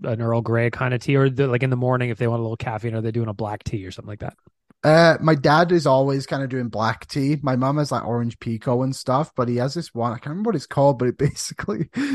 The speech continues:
Speaker 2: basically just sends you to sleep. So <laughs> at the,
Speaker 1: Hmm.
Speaker 2: the end of the night, he just has his tea and, yeah, has all these, like, whatever in it. And he's just like, "Yep, going to bed."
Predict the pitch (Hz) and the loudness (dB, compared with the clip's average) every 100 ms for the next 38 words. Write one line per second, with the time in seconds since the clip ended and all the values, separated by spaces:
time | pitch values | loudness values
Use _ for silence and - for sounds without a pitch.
0 | 233 - 165 190 196 170 165 - 127 131 | 0 4 4 6 4 6 4 4 4 4
1 | 131 120 - 90 120 202 - - - 131 | 0 -2 -6 -2 -2 -2 -8 -12 -2 0
2 | 123 - 180 - 180 359 - 226 156 156 | 0 -2 -4 0 2 2 -2 -4 0 2
3 | 165 147 127 131 160 151 147 143 127 131 | 2 2 0 2 2 0 -2 -4 -4 -8
4 | - - 117 139 170 139 123 101 104 110 | -10 -8 -4 0 0 0 0 0 -2 -2
5 | 113 107 113 107 110 92 101 98 104 104 | -2 -2 -4 -4 -4 -4 -2 -2 0 -2
6 | 98 92 104 110 117 120 110 110 131 240 | -2 -2 -2 -4 -4 -4 -6 -2 2 4
7 | - _ _ _ _ _ 110 143 151 131 | 2 _ _ _ _ _ 2 2 4 2
8 | 101 | 2